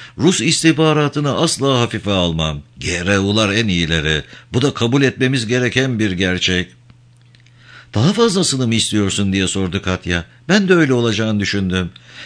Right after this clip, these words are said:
Ben bunu bir gösteri olarak düşündüğümü söylemiştim. O yüzden Kurbski kendisininkinden çok daha farklı, yeni bir kimliğe bürünecek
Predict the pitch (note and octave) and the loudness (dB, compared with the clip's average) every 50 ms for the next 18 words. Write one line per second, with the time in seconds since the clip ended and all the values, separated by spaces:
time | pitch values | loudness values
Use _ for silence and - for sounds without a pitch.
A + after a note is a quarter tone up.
0 | - - - C#3 F#3 F#3+ F3+ F#3+ F#3+ G3+ E3+ F#3+ F#3 D#3+ C#3+ E3+ E3+ E3 - - | -16 0 4 4 4 4 4 2 2 2 2 2 0 2 2 2 2 2 2 0
1 | F3 F3 F3+ E3+ D#3+ D#3 D3 D#3+ - A#2 B2 C#3 B2+ D3 D3 C3 B2 C#3 C#3 C3 | 2 2 4 2 2 2 0 -2 -2 -2 -2 0 0 0 0 0 2 2 2 2
2 | D3 - C3+ A#2 A2 G#2 G#2 G2 G2+ - - - F#2 F#2 F2+ F2 - _ - - | 0 0 0 0 0 0 0 0 0 -2 0 0 -2 -2 -2 -4 -10 _ -20 -20
3 | - _ - - C#3+ D#3 C#3 A#2+ G#2 F2 F2 A2 A2+ A2 F#2+ - D3+ E3+ D#3+ B2+ | -20 _ -2 0 0 2 2 0 -2 -2 0 0 -2 -2 -2 2 2 2 2 2
4 | - - D3 D#3 C#3+ - C#3+ C#3 C#3+ C#3 B2+ B2 D#3 D#3 D#3+ C#3+ - A2+ G2 G#2 | -2 -2 -2 -2 -2 0 -2 -2 0 -2 -2 -2 -2 -2 -2 -2 -2 -2 0 2
5 | A#2+ A#2+ A#2 G#2+ - - F3 D#3+ - - - A2+ A2 G2+ F2+ - G2 G2 F#2 - | 0 0 0 -2 0 0 0 -2 -2 -4 -4 -2 -2 -2 -2 -2 -2 -2 -2 -2
6 | - F2+ F#2+ G2+ F#2+ F#2+ G#2+ C#3 E3 E3+ D3+ D#3+ C#3+ - - C#3+ D3 C#3 A#2+ A#2 | -4 -2 0 0 0 2 0 0 0 2 2 0 0 0 -2 -2 -2 0 0 0
7 | B2+ C3+ C#3 A#2 G#2+ G#2+ G#2 G2 G2 F#2+ F2 G2+ G2 F#2+ F#2+ | 2 2 2 2 0 0 0 0 0 0 2 2 0 0 -2